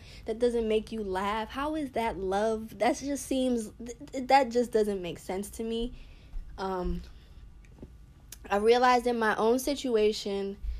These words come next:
uh, somebody who I had been crazy about, and I, I, I just, I, I wanted to be with this person so bad. And when I, I, I was, I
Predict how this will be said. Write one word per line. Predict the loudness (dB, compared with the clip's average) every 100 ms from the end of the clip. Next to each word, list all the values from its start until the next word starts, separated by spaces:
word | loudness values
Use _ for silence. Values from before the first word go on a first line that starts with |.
| -10 -20 -20 -20 -8
uh, | -4 -2 -4
somebody | 0 0 2 2 0
who | -2 -4 0 0 0 -6 -20 _ -20 -2
I | 0 0
had | 0 0 0 -4 -14 -18
been | -14 -4 0 2
crazy | 0 0 0 0 0 -2
about, | -2 -4 -4 -10 -20 -20 -16 -2
and | 0 2
I, | 0 0 0 -2 -2 -4
I, |
I | -2
just, | 0 -2 -2 -6
I, | -4 -2 -4
I | -6
wanted | 0 2 2
to | 2
be | 0 2
with | 0
this | 0 -4
person | -2 -2 -2 -8
so | -6 -4 -2
bad. | 0 0 0 -4 -10 -16
And | -10 -8 -8 -10 -14 -20 -20 -20 -20 _ -20 -20 -20 -20 -20 _ -20 _
when | 0 2
I, | 2
I, | -2 4 4
I |
was, | 4 0 0
I | 0 2